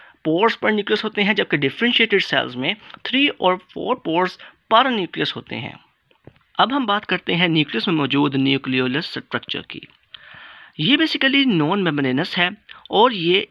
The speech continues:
इंटरफेज के दौरान सिर्फ विजिबल होता है। एक न्यूक्लियस में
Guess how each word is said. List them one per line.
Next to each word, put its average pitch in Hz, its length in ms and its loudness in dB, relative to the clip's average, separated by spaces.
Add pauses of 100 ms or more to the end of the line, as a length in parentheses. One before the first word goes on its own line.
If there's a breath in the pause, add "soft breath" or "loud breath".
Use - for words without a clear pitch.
इंटरफेज 180 1000 2
के 208 120 0
दौरान 147 420 2
सिर्फ 147 360 -2
विजिबल 135 460 -2
होता 139 300 -8
है। - 260 -12 (720 soft breath)
एक 247 200 2
न्यूक्लियस 190 380 0
में 175 200 2